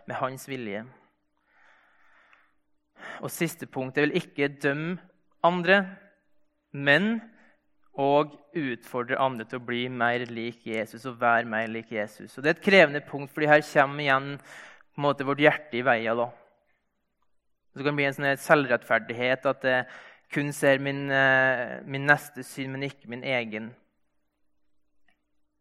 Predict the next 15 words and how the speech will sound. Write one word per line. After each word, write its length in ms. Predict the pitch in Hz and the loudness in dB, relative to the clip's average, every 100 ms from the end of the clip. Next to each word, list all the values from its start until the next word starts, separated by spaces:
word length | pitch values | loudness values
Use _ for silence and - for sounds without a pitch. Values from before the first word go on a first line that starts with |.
| _ - | _ -10
Men 140 | 139 | 0
jeg 140 | 139 170 | 2 2
vil 240 | 196 151 | 2 0
utfordre 380 | 131 - 131 151 | -2 -4 -2 2
andre 300 | 156 139 127 | 0 0 -6
i 20 | |
kjærlighet, 1000 | 135 - 151 131 101 117 123 127 _ - - _ _ | -6 4 6 6 2 -4 -4 -4 _ -20 -20 _ _
fordi 160 | - 139 | -6 -2
jeg 120 | 139 | 0
vet 280 | 131 127 131 | 2 0 0
at 120 | 131 | -6
det 140 | - 127 131 127 - - - - _ - - - - | -2 0 0 -2 -20 -20 -20 -20 _ -16 -8 -8 -6
er 160 | 147 135 | -4 -4
noe 280 | 143 - 131 | -4 -4 0
de 120 | 135 | 0